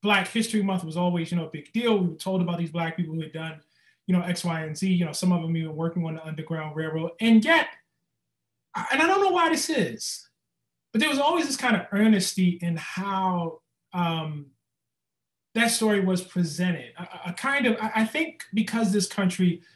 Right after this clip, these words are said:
leans so hard on, on Black people as a source of morality, and Black stories as a source of, of, of, of morality, and perhaps even because we've been hesitant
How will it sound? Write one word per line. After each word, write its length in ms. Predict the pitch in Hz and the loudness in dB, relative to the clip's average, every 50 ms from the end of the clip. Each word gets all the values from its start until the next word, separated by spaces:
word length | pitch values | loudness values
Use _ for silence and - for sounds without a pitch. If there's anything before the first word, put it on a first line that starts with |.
| _ _ _ - | _ _ _ 2
leans 320 | 190 208 220 214 202 190 | 4 6 6 6 6 4
so 180 | - 208 190 185 | 2 2 0 0
hard 520 | 185 - 196 196 196 190 180 175 165 - | 0 -2 -2 0 0 2 2 0 0 -2
on, 160 | - 175 180 175 | -2 -4 -4 -2
on 200 | 170 175 165 160 | -2 -2 -2 -2
Black 300 | 165 175 180 190 185 - | -2 0 0 0 0 0
people 220 | 190 170 151 170 | -2 -2 -2 -2
as 100 | 156 156 | -4 -4
a 40 | 147 | -4
source 420 | - - - - 208 196 185 - | -4 -4 -2 -2 -2 -2 -2 -2
of 100 | 185 151 | -2 -2
morality, 760 | 160 165 165 160 165 170 165 165 165 165 160 - - 131 120 _ _ _ _ _ _ _ _ _ _ _ _ _ _ - | -2 -2 -2 -2 -2 -2 -2 -2 -2 -4 -6 -10 -14 -14 -16 _ _ _ _ _ _ _ _ _ _ _ _ _ _ 2
and 120 | 185 185 | 4 4
Black 240 | 180 208 220 208 196 | 6 6 4 4 4
stories 440 | - - - 214 214 202 190 175 160 | 2 0 0 2 2 2 2 2 0
as 60 | 170 | 0
a 60 | 175 | -2
source 360 | 170 - - 190 185 175 - | -2 -2 0 0 0 0 0
of, 80 | 180 170 170 - | -2 -2 -2 -4
of, 180 | 175 170 170 175 | -6 -6 -6 -6
of, 160 | 165 160 - 180 | -8 -8 -6 -8
of 160 | 165 156 160 | -8 -4 -2
morality, 720 | 170 175 170 165 175 175 170 170 170 165 - - 180 185 | -2 0 0 0 0 0 0 -2 -2 -4 -2 -2 -2 0
and 100 | 185 180 | 0 0
perhaps 380 | 175 202 214 240 233 - - 220 | 0 2 0 0 0 0 0 0
even 260 | 220 214 202 196 180 | 0 2 2 2 0
because 240 | 175 180 - 185 175 | 0 0 0 0 2
we've 180 | 170 185 180 | 4 2 2
been 120 | 165 175 165 | 2 0 -2
hesitant 500 | - 190 220 226 226 196 - 175 160 | 0 0 0 0 0 0 -2 -4 -4